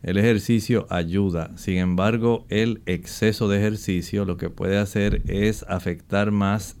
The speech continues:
esos meniscos que ya usted tiene afectados.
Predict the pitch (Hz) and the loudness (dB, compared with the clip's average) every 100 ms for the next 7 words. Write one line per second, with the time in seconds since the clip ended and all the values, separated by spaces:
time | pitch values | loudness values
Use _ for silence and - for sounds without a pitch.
0 | - 95 95 113 104 - 92 98 95 98 | -6 -4 0 0 -2 -4 0 2 2 4
1 | 107 127 127 - 151 156 - - 90 95 | 4 2 0 -2 -2 -2 -8 -6 -2 -2
2 | 98 104 101 - 101 104 107 104 104 95 | -2 -2 -2 0 0 2 2 2 2 0
3 | 90 - - - - - 95 - 85 - | -2 -8 -20 -20 -16 -6 -4 -2 -4 -4
4 | - 107 90 80 - - | 2 2 2 0 -8 -16